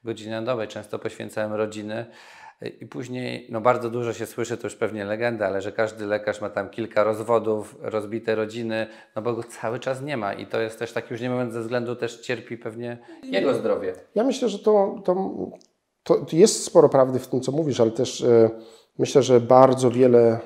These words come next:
Speaker 2: różnych etapów życia lekarza można tu wydzielić. Od takiego rezydenta, który rzeczywiście zarobek jest bardzo niewielki i jeszcze człowiek mu-, jest młody, wtedy musi spłacić jakiś kredyt, jeden, drugi,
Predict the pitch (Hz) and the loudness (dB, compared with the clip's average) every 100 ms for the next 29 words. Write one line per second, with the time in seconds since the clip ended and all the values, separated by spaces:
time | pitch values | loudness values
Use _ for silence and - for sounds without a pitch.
0 | - - 135 123 127 123 127 117 127 113 | -8 -2 0 0 0 0 0 -2 -4 -2
1 | 123 123 101 101 - 110 104 92 92 92 | -2 0 -2 -2 -2 -2 0 -4 -6 -8
2 | 90 98 95 98 90 87 - - - - | -8 -8 -6 -6 -6 -8 -16 -20 -10 -6
3 | 107 117 - 110 107 113 113 113 120 127 | -4 -4 0 2 2 4 2 4 6 6
4 | 127 113 - 113 107 107 120 127 120 - | 4 -2 0 0 0 -4 -6 -6 -4 -2
5 | 107 110 113 113 110 107 - 113 110 113 | 0 2 2 2 0 -4 -2 -2 0 0
6 | 110 117 117 - 107 104 - 113 - 110 | 2 2 0 -4 -4 -4 -4 -8 -2 -2
7 | 107 110 117 107 113 117 113 113 113 107 | 0 -4 -2 -4 2 2 2 0 -2 0
8 | 104 - 107 - 110 110 107 - 101 117 | -2 -6 -10 -2 0 0 -6 -6 -8 -10
9 | - 131 123 110 110 113 110 107 123 113 | -6 0 0 0 0 2 2 0 0 0